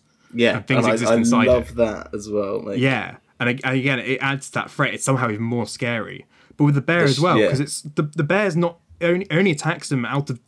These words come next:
Speaker 2: defense, really, or, or, you know, desperation for food.
Speaker 1: Yeah.
Speaker 2: And it, it, you know, it doesn't s-, it, it, it seems like it's, it, it's hurt, it's in pain.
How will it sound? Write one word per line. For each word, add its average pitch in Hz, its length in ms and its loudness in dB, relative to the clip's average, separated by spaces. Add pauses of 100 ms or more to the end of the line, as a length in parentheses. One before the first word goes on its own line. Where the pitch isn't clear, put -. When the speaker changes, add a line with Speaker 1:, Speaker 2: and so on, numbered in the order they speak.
Speaker 2:
defense, 135 500 -4
really, 127 260 -2
or, 110 160 -6
or, 117 200 -6 (240)
you 135 120 -2
know, 107 120 -4
desperation 131 680 -2
for 107 120 -8
food. 104 440 -4 (540)
Speaker 1:
Yeah. 104 320 0
Speaker 2:
And 143 120 2
it, 156 80 -2
it, 160 260 -2
you 175 60 4
know, 139 120 2
it 131 100 -2
doesn't 170 200 0
s-, - 240 -10 (120)
it, 156 220 -8
it, 160 280 -4
it 156 160 -8
seems 190 440 0
like 123 160 -2
it's, - 160 -8
it, 139 200 -6
it's 135 180 -8
hurt, 151 340 -4
it's - 120 -16
in 107 140 -10
pain. 131 460 -6